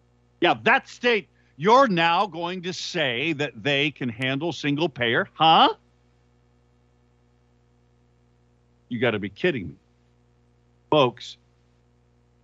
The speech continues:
they, this task force says this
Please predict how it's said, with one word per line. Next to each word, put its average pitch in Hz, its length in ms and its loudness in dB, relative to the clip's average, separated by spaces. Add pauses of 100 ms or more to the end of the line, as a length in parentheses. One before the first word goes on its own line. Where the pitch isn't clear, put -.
they, 147 260 4
this 147 560 2
task 190 440 2
force - 760 -10 (840)
says - 720 -2 (2250)
this 165 240 -2